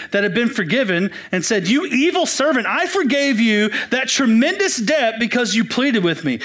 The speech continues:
Shouldn't you have mercy on your fellow servant, just as I have had mercy on you?" Then the angry king sent the man to prison to be tortured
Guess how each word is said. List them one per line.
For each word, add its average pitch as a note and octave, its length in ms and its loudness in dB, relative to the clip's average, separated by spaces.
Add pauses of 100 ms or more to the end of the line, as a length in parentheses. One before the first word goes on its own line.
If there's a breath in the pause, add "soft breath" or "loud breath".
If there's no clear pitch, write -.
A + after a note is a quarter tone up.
(160 loud breath)
Shouldn't F4 440 0
you D#4+ 120 2
have C#4 200 0
mercy B3 720 0 (180 loud breath)
on A3 160 2
your G#3+ 120 2
fellow A#3+ 380 0
servant, A3+ 480 0 (160 loud breath)
just B3+ 300 -2
as C4 240 0
I G#3+ 280 -2
have A3+ 140 0
had G#3+ 220 0
mercy A3+ 380 0
on G#3 180 0
you?" A#3+ 400 2 (280 loud breath)
Then A3 160 2
the A3 140 0
angry C4+ 380 0
king G3 400 0
sent A#3+ 320 0
the C#4+ 80 0
man A3+ 240 2
to A#3+ 80 0
prison F3 400 -2
to E3 80 -2
be E3+ 160 -2
tortured F#3+ 720 -2